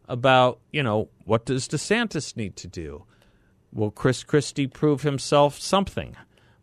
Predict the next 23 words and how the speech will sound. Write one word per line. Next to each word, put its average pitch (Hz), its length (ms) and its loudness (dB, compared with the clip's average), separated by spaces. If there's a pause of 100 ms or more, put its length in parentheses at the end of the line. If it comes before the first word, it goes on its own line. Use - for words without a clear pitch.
(260)
You - 420 -10
know, 220 120 4
by 233 140 0
the 151 120 2
way, 117 420 2
um, 110 340 -2
our 120 80 -4
friend 139 280 0
Jeff 127 240 0
Anderson, 117 640 -4 (160)
we 110 140 -8
have 107 180 -4
him 95 100 -6
on 101 180 -4
from 107 140 -10
time 104 260 -4
to 92 60 -8
time. 104 300 -4
He's 92 140 -6
over 104 200 -4
at - 120 -10
City 113 280 -6
Journal. 117 360 -4